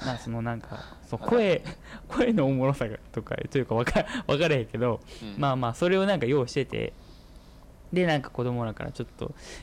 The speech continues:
Speaker 1: ビートたけしのモノマネして」って言ったら、
Speaker 2: うん。
Speaker 1: なんか、あの、「おい、のび太、野球しようぜ」って、その、豪太たけしの真似をしたっていうのがあったんですよ。
Speaker 2: ああ。
Speaker 1: だから、それは、なんか、すっごい俺、めっちゃおもろくて。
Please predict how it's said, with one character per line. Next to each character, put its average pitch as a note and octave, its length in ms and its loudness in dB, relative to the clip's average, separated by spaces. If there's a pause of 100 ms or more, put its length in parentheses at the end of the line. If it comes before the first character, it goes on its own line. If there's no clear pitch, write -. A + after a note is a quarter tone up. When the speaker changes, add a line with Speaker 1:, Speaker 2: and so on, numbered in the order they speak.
(100)
Speaker 1:
ビ B2+ 140 2
ー - 20 -2
ト A#2 60 -2
た B2+ 180 0
け - 80 -12
し - 120 -12
の A2+ 60 -4
モ A2 140 -2
ノ A2 80 -2
マ A2 120 -2
ネ G#2+ 120 -6
し - 100 -14
て」 C3+ 100 -2
っ C3+ 40 -6
て - 140 -10
言 A#2+ 100 -6
っ - 40 -18
た D#3 120 0
ら、 G3+ 320 2 (440)
Speaker 2:
う - 40 -8
ん。 - 0 -
Speaker 1:
な A2 160 -2
ん A2 40 -6
か、 - 340 -4 (100)
あ A2 240 -4
の、 - 380 -8 (680)
「お A3+ 160 6
い、 D#3+ 100 2
の E3 120 4
び E3+ 100 4
太、 A#2+ 140 2
野 B2+ 140 4
球 G3 180 2
し E3+ 140 2
よ G3 140 6
う E3+ 40 0
ぜ」 F3+ 160 4
っ - 20 0
て、 - 500 0 (260)
そ - 160 -4
の、 A2 100 0
豪 D3 200 4
太 F#3+ 180 2
た A3+ 140 4
け G#3 100 -4
し - 100 0
の E3+ 80 4
真 A#2+ 160 4
似 C3 120 4
を G#2+ 80 -2
し - 80 -6
た A2+ 100 2
っ - 40 -8
て - 180 -4
い C#3 520 6
う E3+ 80 -2 (180)
の C#3 120 2
が - 140 -2
あ A2+ 40 2
っ - 100 -6
た B2+ 120 2
ん A2+ 80 -2
で C3 40 -10
す - 120 -8
よ。 A#2 80 -6
Speaker 2:
あ G2 280 -8
あ。 G#2 80 -16
Speaker 1:
だ G#2+ 60 -16
か - 40 -20 (580)
ら、 C#3 80 -2
そ - 200 -2
れ C4 160 6
は、 C4+ 220 6
な C3 160 4
ん B2+ 80 0
か、 - 140 -8
す - 180 -14
っ - 40 -20 (140)
ご B3 120 6
い - 20 8
俺、 A#2+ 220 6
め A#2 240 0
っ D#3+ 40 4 (100)
ち - 100 2
ゃ G#3+ 40 8
お G#3 40 8
も A3 100 8
ろ B3 100 6
く A#3+ 120 2
て。 - 160 0